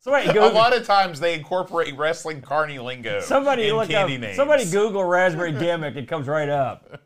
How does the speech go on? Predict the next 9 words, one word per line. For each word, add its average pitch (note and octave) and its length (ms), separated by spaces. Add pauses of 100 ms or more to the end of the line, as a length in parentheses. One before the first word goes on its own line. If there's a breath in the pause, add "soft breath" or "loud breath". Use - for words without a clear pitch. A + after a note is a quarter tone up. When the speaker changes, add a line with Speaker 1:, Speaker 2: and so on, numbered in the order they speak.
(180)
Speaker 1:
What F4 160
are G4+ 80
we, D#4+ 80
what F#3+ 200
are G4 80
we G4+ 120
doing D4 320
here? A#2+ 280 (500 soft breath)
Speaker 2:
Yeah, A2+ 300